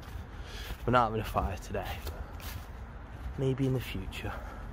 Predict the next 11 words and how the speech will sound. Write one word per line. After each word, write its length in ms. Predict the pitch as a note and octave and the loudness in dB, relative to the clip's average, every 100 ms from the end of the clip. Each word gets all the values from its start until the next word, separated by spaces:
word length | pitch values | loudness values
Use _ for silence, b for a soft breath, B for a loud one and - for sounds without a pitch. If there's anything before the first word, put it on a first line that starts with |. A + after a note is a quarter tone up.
| - - - - - - - - - - - - B B B B - - - - - - - - - - - | -8 -8 -8 -8 -8 -8 -8 -8 -8 -8 -8 -6 B B B B -6 -6 -6 -6 -6 -8 -8 -8 -8 -8 -8
Some 200 | - G#2+ G2+ | -6 -4 -4
kid's 400 | - D#3 A#2+ - - - - - - - - - - - | -2 2 2 0 -8 -8 -8 -8 -6 -6 -6 -6 -6 -2
pink 300 | - C#3+ B2+ - - - | 2 2 2 -4 -8 -2
broken 580 | B2+ C3 C#3 - C3 B2 - - - | 4 6 6 4 2 2 -2 -6 -4
toy 360 | - D3 C#3+ | 4 6 8
everywhere. 480 | C3+ C3+ C3+ C3+ C3+ | 6 6 6 6 6
There's 200 | C#3 C3+ | 6 6
a 60 | A#2+ | 6
wheel. 420 | A#2+ B2+ B2+ C#3+ - B B B B B B B B B B B B - - - B B B B - - | 8 8 8 6 -2 B B B B B B B B B B B B -8 -8 -8 B B B B -8 -6
But 120 | A#2+ | 0
yeah. 180 | F#3+ | 2